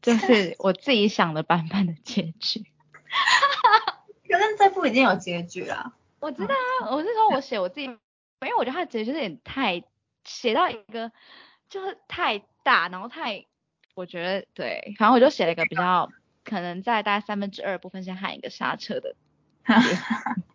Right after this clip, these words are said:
Speaker 1: <laughs> 然后就有人下面跟我讨论啊，就，就还蛮有趣的。
Speaker 2: 哦。
Speaker 1: 不能讲太多，这样大家都知道我是，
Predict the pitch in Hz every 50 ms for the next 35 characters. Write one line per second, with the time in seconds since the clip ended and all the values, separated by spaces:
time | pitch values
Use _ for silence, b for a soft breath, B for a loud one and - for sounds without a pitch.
0 | _ - - 294 - - - - 294 294 349 415 480 453 359 285 220 196 208 226
1 | 254 254 247 240 233 240 208 180 - - 196 143 139 170 165 160 156 160 160 165
2 | 185 165 170 - 190 190 185 190 196 147 139 - - - - - - _ - -
3 | _ _ _ _ _ _ _ _ _ _ _ _ _ - 202 202 190 190 196 190
4 | 196 202 214 202 - - 311 285 - - 190 196 226 220 214 226 208 196 202 233
5 | 240 240 226 208 202 202 208 202 196 185 185 156 - - 185 180 170 -